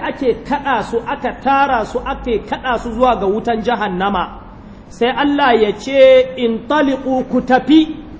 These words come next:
ila ma kuntum bihi tukazzibun, ku zo ku je ku faɗa cikin wutan da da can kuke ƙaryata a duniya cewa babu ita.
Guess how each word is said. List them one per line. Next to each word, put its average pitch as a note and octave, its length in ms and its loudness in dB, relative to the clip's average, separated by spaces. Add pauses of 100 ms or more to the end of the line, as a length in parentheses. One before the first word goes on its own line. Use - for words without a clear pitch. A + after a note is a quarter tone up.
(460)
ila A#3 380 0
ma C4 320 2
kuntum C4 420 -2
bihi A#3 300 -4
tukazzibun, A3 720 -2 (440)
ku A#3 120 -2
zo D4 380 4
ku B3 100 -2
je C4+ 220 4 (100)
ku A#3+ 140 0
faɗa B3+ 640 0
cikin B3+ 420 -6
wutan C4+ 380 -4
da A3+ 80 0
da A#3 240 -2
can A#3 260 -4
kuke A#3 380 -4
ƙaryata G#3+ 500 -2
a F#3 60 -6
duniya G3+ 340 -4
cewa F3+ 320 -2
babu F3 320 0
ita. D3+ 260 -8